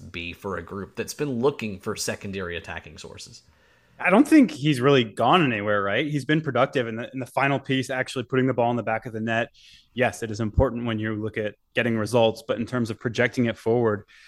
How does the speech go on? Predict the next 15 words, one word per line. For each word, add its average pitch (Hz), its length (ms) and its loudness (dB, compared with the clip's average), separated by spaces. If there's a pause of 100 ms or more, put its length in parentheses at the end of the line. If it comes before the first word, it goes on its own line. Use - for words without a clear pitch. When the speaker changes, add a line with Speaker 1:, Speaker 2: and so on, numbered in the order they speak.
(220)
Speaker 2:
um, 113 280 -4 (120)
it - 240 -18
isn't 175 220 6
as 147 120 4
significant 135 520 -2
as 113 160 -6
actually 120 340 -4
creating 120 400 0
the 110 100 -6
chances, 101 340 -14
actually 104 300 -6
making 113 320 -2
those 101 200 -6
plays. 107 460 -2
And, 104 140 -8